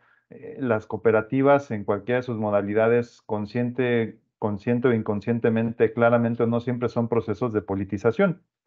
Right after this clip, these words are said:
¿no? Y lo que tú también decías, Juan, ¿no? De aprender formas de, de relacionarse, de tomar decisiones, de hablar, de discutir, ¿no? Pero también hay otro elemento que me tocó ver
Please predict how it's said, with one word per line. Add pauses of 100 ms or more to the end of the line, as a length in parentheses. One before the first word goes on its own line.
(200)
¿no?
Y
lo
que
tú
también
decías,
Juan,
¿no?
De
aprender
formas
de,
de
relacionarse,
de
tomar
decisiones,
de
hablar,
de
discutir, (300)
¿no? (320)
Pero
también
hay
otro
elemento
que
me
tocó
ver